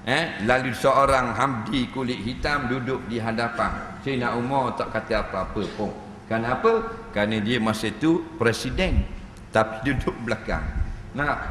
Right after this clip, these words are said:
ha, kenapa? Dia terlewat masuk. Neh, ha, jadi jangan kita amalkan, melainkan ada majlis-majlis tertentu.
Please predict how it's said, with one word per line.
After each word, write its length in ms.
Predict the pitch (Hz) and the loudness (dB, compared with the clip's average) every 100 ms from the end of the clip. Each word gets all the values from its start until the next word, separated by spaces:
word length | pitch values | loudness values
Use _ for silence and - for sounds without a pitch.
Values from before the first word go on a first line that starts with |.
| - | -2
ha, 140 | 110 131 135 135 123 | 2 4 4 4 4
kenapa? 420 | 120 135 156 - 220 | 4 6 4 6 4
Dia 160 | 123 127 | 4 2
terlewat 640 | 123 117 117 113 104 - | 4 6 6 6 4 2
masuk. 320 | 104 101 107 92 - - 98 | 0 0 2 0 -2 -4 2
Neh, 160 | 135 | 4
ha, 160 | 127 110 | 4 4
jadi 240 | 110 123 | 4 2
jangan 400 | 113 117 123 110 | 4 4 4 0
kita 320 | 98 92 104 - | -2 -2 -2 2
amalkan, 560 | 101 98 90 - 87 76 - - - | 2 4 2 2 0 0 -4 -10 -2
melainkan 1300 | 107 123 120 107 98 120 131 113 90 113 104 98 - | 2 4 4 2 2 2 0 -2 0 2 2 2 0
ada 240 | 120 117 | -2 0
majlis-majlis 1120 | 117 113 104 120 113 - 110 107 104 113 - 113 | 0 0 0 -2 -4 -2 0 0 2 0 0 0
tertentu. 720 | 92 - 101 101 107 98 | 0 0 0 2 2 2